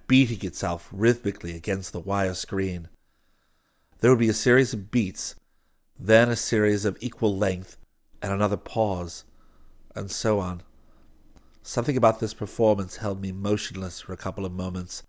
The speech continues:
but after that I went over to the window and tried to kill the noxious thing. As usual, no use.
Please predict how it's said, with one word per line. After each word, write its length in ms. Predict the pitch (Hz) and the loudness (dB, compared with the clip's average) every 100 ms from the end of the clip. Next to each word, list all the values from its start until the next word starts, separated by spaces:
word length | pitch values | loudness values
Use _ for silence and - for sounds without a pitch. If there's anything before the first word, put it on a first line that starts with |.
| _ _ _ _ _ _ _ _ | _ _ _ _ _ _ _ _
but 140 | 104 113 | 0 4
after 260 | 127 - | 4 2
that 280 | 117 113 101 | 2 4 4
I 80 | 98 | 0
went 160 | 98 | 0
over 140 | 107 107 | 2 2
to 120 | 110 | -2
the 80 | 104 | -2
window 380 | 101 101 98 98 | -2 -2 -2 -2
and 120 | 95 | -4
tried 200 | 110 92 | -6 -6
to 60 | 95 | -6
kill 280 | - 110 95 | 0 2 2
the 80 | |
noxious 440 | 90 90 - - - | -2 -6 -8 -12 -10
thing. 320 | 92 90 90 - _ _ _ _ _ _ _ - | -8 -8 -10 -18 _ _ _ _ _ _ _ -14
As 240 | 98 90 | -12 -10
usual, 300 | 95 87 92 | -8 -6 -6
no 180 | 87 95 | -4 -4
use. 540 | 92 90 92 85 - | -4 -4 -4 -4 -8